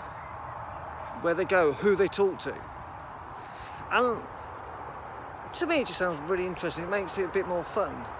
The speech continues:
And I wonder what you guys thought of it. Those of you who are writers that watch this. Because I think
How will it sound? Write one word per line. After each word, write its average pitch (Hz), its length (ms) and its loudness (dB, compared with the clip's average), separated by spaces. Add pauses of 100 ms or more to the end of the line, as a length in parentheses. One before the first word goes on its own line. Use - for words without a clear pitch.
(680)
And 220 200 6
I 247 120 8
wonder 294 240 4
what 220 200 6 (240)
you 277 160 2
guys 180 300 6
thought 156 180 -2
of 139 120 -2
it. 139 120 -2 (220)
Those 196 220 6
of 175 80 -2
you 202 80 4
who 185 140 8
are 180 40 8
writers 214 520 6
that 190 140 2 (720)
watch 185 300 4
this. 208 340 2 (3000)
Because 240 440 8
I 233 160 4
think 247 240 6